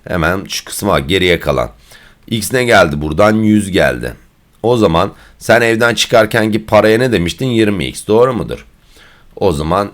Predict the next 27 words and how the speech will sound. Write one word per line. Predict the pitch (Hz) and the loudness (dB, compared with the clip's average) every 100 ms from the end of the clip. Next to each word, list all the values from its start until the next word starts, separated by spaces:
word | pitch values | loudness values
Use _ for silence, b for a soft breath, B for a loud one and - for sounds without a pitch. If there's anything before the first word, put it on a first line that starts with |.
| - | -8
yirmi | 107 110 104 104 | 0 2 2 0
çarpı | - 80 67 - 117 - | 0 -2 -2 -4 -6 -4
yüz. | 104 101 82 - - | -4 -4 -4 -8 -8
O | 90 | -6
zaman | 85 92 98 | -4 -4 -4
iki, | 110 107 98 107 | -8 -6 -4 -4
üç | 123 113 | -4 -6
sıfır. | - 67 - - - _ b b b - | -6 -8 -12 -18 -20 _ b b b -4
Neymiş? | 104 73 85 98 | 0 0 -2 -4
İki | 95 101 98 | -6 -2 -2
bin | 85 | -2
T | 80 80 69 | 0 -2 0
L | |
ile | 65 76 95 87 | -2 2 2 2
evden | 90 82 78 101 107 b b _ | -2 -2 -2 -4 -6 b b _
çıkmış | - - 101 - | -10 -8 -10 -6
oluyor | 85 85 95 | -4 -4 -4
bu | 90 | -4
vesileyle. | 87 - - 78 92 92 85 76 - - - - - | -4 -4 -8 -8 -8 -6 -6 -6 -10 -20 -20 -20 -14
Tamam. | 71 64 - _ _ _ _ _ _ _ _ b b b b b b b _ _ _ | -12 -12 -14 _ _ _ _ _ _ _ _ b b b b b b b _ _ _
Evet. | 90 - - - _ _ _ _ _ - | -2 -2 -14 -20 _ _ _ _ _ 0
Evet. | 117 67 - - | 2 2 -4 -12
Bu | 101 135 | -6 -6
kısmı | - - 80 78 | -6 -6 -4 2
da | 101 98 | 2 4
halletmiş | 107 107 107 107 82 | 4 2 -2 -2 0
olduk. | 71 90 110 | 2 0 -4